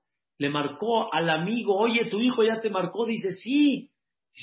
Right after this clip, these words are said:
"¿Y, y mi hijo qué?". "Sí, me dijo que estaba ahí con tu hijo, que estaban en el shopping y que llegaron y estaban felices". Y, "Bueno, está bien, tal vez en la noche me marca".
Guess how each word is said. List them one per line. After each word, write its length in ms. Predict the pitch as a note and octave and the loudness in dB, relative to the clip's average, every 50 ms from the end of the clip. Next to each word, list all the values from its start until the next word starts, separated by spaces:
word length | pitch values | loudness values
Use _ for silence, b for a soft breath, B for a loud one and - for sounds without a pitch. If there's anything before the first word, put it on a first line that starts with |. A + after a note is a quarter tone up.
| - - | -12 -10
"¿Y, 380 | - - - - - - - | -10 -10 -10 -10 -10 -8 -6
y 40 | F3+ | -2
mi 140 | G#3+ B3 C#4 | 2 4 4
hijo 260 | C#4 C4+ - B3+ - | 4 4 4 2 2
qué?". 360 | - B3+ C4+ C#4 B3+ C4 - - | 4 6 6 6 4 2 -4 -8
"Sí, 260 | - - - D4+ F#4 F#4 | -6 -2 0 2 2 2
me 80 | F4 C#4+ | 2 2
dijo 240 | C#4+ D4 C#4+ C4+ A#3 | 2 4 4 2 0
que 80 | A3 | 0
estaba 320 | A3 A3 - C4 C4+ C4+ B3+ | -2 0 0 0 2 2 2
ahí 160 | B3 C4 B3+ | 2 2 2
con 220 | - A#3+ A#3 - | 2 0 0 0
tu 120 | - G3+ G#3 | 0 -2 0
hijo, 420 | A#3 B3+ C4+ B3+ - B3 A#3 G#3 | 0 0 0 0 0 0 0 0
que 100 | E3+ F#3 | 0 -2
estaban 400 | F3 - G#3 A3+ A3+ A3+ G#3+ G3+ | -4 -4 -4 -2 0 0 0 0
en 140 | F#3 F3 E3 | -2 -2 -2
el 120 | D#3+ D3+ | -2 -4
shopping 600 | C#3 - - G#3 A#3 A#3 A#3+ A#3+ A3+ A3 A3 G#3+ G3+ | -2 -2 0 2 2 2 2 0 -2 -2 -2 -2 -2
y 120 | F#3 E3 - | -4 -4 -4
que 100 | D#3+ D3+ | -4 -2
llegaron 920 | C#3+ D3+ D3+ D3 D#3 F#3+ G#3+ A#3+ B3 B3 A#3+ A#3+ A#3 A3 A3 G#3 - F#3 | 0 0 0 0 0 0 2 2 4 4 4 2 2 2 2 0 0 -2
y 60 | E3+ | -4
estaban 460 | D#3 - - G#3 G#3 G3+ F#3+ F#3 E3+ | -4 -4 -4 -4 -2 -2 -2 -2 -2
felices". 760 | - D#3+ D#3 E3 G3 B3+ C4+ B3+ - - A3 A#3 A3 G3 - E3+ | -4 -4 -4 -2 -2 -2 -2 -2 -2 0 2 2 2 2 2 -2
Y, 180 | F3 - - _ _ _ _ _ _ _ | -8 -8 -10 _ _ _ _ _ _ _
"Bueno, 280 | - - - - - | -12 -10 -10 -10 -12
está 240 | - - - - C4 | -14 -8 -2 0 2
bien, 240 | C4+ C#4+ E4 - - B B B B B _ | 2 2 2 0 -4 B B B B B _
tal 160 | - E3+ G3 | -2 0 2
vez 180 | G3+ F#3+ F#3 G3 | 2 2 0 0
en 100 | F#3+ F#3 | 0 0
la 100 | F3+ F3+ | 0 0
noche 340 | F3+ G3+ G#3+ G#3+ G#3+ G3+ F#3+ | 0 0 0 0 0 -2 -2
me 120 | F3+ F3 F3 | -2 -2 -2
marca". 500 | F3+ G3 G3+ G3 - - E3+ D3+ - | 0 -2 -2 -2 -4 -6 -8 -8 -10